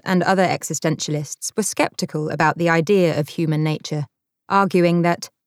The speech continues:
existence precedes essence. Camus, by contrast, ardently believed that there is such a thing as human nature, and that this means that human life, freedom, and dignity are worth protecting.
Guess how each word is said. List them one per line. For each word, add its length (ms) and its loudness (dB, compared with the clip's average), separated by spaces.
existence 760 0
precedes 680 -2
essence. 600 -6
Camus, 500 4
by 180 4
contrast, 720 0
ardently 480 2
believed 540 0
that 140 2
there 220 2
is 380 2
such 260 -8
a 60 -4
thing 260 -2
as 120 -6
human 280 0
nature, 460 -4
and 140 2
that 100 0
this 240 0
means 380 2
that 180 -2
human 340 2
life, 440 0
freedom, 580 0
and 140 2
dignity 640 0
are 80 -2
worth 300 0
protecting. 600 -4